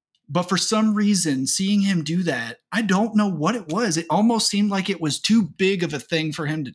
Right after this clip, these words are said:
do. Um, but no, literally, if I have any complaints at all, it would literally just be that. But did I get over it immediately and just start yapping about it for the next three days straight being an amazing, you know, season? Yeah, I totally did. Uh,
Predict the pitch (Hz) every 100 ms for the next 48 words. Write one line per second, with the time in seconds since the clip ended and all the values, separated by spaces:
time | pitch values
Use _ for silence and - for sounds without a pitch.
0 | - 143 202 240 - _ _ _ _ _
1 | _ _ _ _ - 139 135 139 180 214
2 | 226 170 185 247 143 135 175 165 202 226
3 | 233 190 - 180 185 226 226 202 - 156
4 | 156 170 185 170 190 202 156 160 196 190
5 | 170 165 165 156 139 147 - - - -
6 | - 147 151 151 170 160 160 170 175 185
7 | 165 143 156 196 196 190 208 175 143 -
8 | 143 - 160 156 - _ _ 143 143 147
9 | 151 170 165 160 170 185 151 151 156 -
10 | 156 156 151 156 - 151 165 190 - -
11 | - - 143 156 151 135 120 135 151 151
12 | 147 135 _ - 139 120 - 175 175 208
13 | 165 135 113 123 160 139 127 117 110 104
14 | - 156 151 147